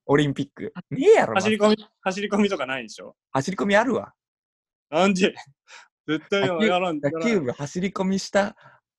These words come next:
Speaker 1: すごい走り込んだ、走り込むけど、それ練習の前にやるんやけど、
Speaker 2: うん。
Speaker 1: いざ練習始まると、あの、疲れて、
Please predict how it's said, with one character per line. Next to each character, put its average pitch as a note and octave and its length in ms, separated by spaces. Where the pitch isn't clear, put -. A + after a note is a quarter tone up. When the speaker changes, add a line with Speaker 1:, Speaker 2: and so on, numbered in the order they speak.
Speaker 1:
す D3+ 320
ご A#3+ 180
い D#4 80
走 D3 300
り D3+ 120
込 E3+ 260
ん C3 40
だ、 A2 260
走 F#3+ 280
り F#3+ 120
込 G3+ 100
む D3+ 140
け G#2 120
ど、 A2 200
そ - 100
れ B2 80
練 G3+ 260
習 A3 180
の G#3 140
前 G3+ 240
に A2+ 60
や A2 60
る A2 120
ん G#2 40
や G#2 60
け G#2+ 100
ど、 A2 340
Speaker 2:
う F#3+ 60
ん。 - 20
Speaker 1:
い A3 40
ざ G3 140
練 C3 260
習 C#3 200
始 C3 260
ま C3+ 120
る C3 100
と、 G#2+ 480
あ A2 120
の、 G#2+ 260
疲 E3+ 220
れ D#3 100
て、 G#2+ 400